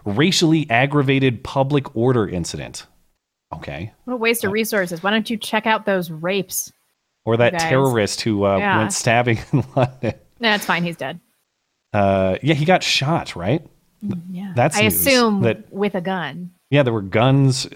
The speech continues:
Speaker 1: to, to take care of him
Speaker 2: Mm-hmm.
Speaker 1: instead of, uh, narwhal tusks and, and batons. Yeah. Uh, the, so a spokeswoman for the police department says these posters kept by residents have since been seized for forensic inquiries and will be worked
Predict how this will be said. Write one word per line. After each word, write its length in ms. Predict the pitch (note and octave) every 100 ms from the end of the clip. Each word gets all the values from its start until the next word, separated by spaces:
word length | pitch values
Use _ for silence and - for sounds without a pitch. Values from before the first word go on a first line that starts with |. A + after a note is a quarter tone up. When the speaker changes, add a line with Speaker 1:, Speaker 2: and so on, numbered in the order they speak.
| -
Speaker 1:
to, 240 | A#2+ A2
to 160 | - -
take 160 | A#2+
care 180 | F#2+ B2
of 80 | C3
him 200 | E2+ A#1+ - _
Speaker 2:
Mm-hmm. 100 | A#2+
Speaker 1:
instead 400 | G#2+ F#2 A#2 G#2+
of, 160 | G2
uh, 120 | F#2+
narwhal 380 | F2 F#2+ G#2 G2
tusks 440 | F#2 F#2 F2+ - F#3+
and, 260 | E3 D#2 -
and 340 | D#2 D#2 D#2
batons. 720 | D#2 E2 - F#2+ E2 B1+ - - _ _ -
Yeah. 280 | F#2+ F2 E2 _ _ - _ _ _ _ _ _ _ _ _ _
Uh, 540 | A2 A2+ A2+ A2 G#2+ G#2 _ _ _ _ _ _
the, 380 | - C#3 D3 B2+
so 340 | C3 D3 C3+ B2+
a 60 |
spokeswoman 680 | A#2+ - E3+ E3 C#3+ C3 A#2+
for 100 | B2+
the 80 | A2+
police 220 | C3 A#2
department 320 | - A#2 A2+
says 340 | A#2+ A2 G2+ - -
these 220 | A#2 A#2+
posters 460 | - E3+ F3 F3 C#3+
kept 260 | - C#3 -
by 80 |
residents 520 | B2+ G#2+ A#2 A#2 G#2+ -
have 120 | G2+
since 340 | - C#3 C#3
been 200 | - B2
seized 640 | A2 - D3+ D3+ G#2+ G#2+ -
for 160 | -
forensic 500 | G#2+ A2 A2 B2 A2
inquiries 540 | A2 B2+ A2 D#2+ D2 -
and 140 | -
will 100 | G#2
be 120 | G#2+
worked 380 | G#2 G2+ C#3+ D3